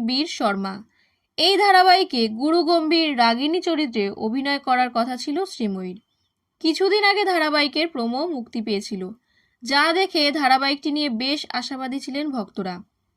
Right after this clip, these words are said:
কিন্তু একত্রিশে মে একটি পোস্টের মাধ্যমে শ্রীময়ী জানান, তিনি রাগিনী চরিত্রে অভিনয় করতে পারবেন না।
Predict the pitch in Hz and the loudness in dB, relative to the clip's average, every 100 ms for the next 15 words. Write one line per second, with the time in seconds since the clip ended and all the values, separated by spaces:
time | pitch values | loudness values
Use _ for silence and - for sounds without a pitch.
0 | _ _ 330 370 370 269 185 _ _ _ | _ _ 0 2 2 0 -2 _ _ _
1 | - 285 320 - 403 392 403 330 226 214 | -4 -2 0 2 4 4 2 2 2 2
2 | 330 _ _ _ - 294 294 - 330 339 | -2 _ _ _ -6 -2 0 2 2 0
3 | 403 381 370 320 370 359 359 302 302 302 | 2 2 4 2 2 0 0 -2 0 0
4 | 247 254 247 208 233 339 _ _ _ - | 4 4 4 0 -2 -6 _ _ _ -2
5 | 330 370 294 254 254 311 381 392 370 359 | 2 4 4 2 2 0 0 2 0 2
6 | 381 330 294 285 285 285 302 349 285 226 | 2 4 2 0 0 -2 -2 0 2 2
7 | 202 190 180 | 0 -4 -6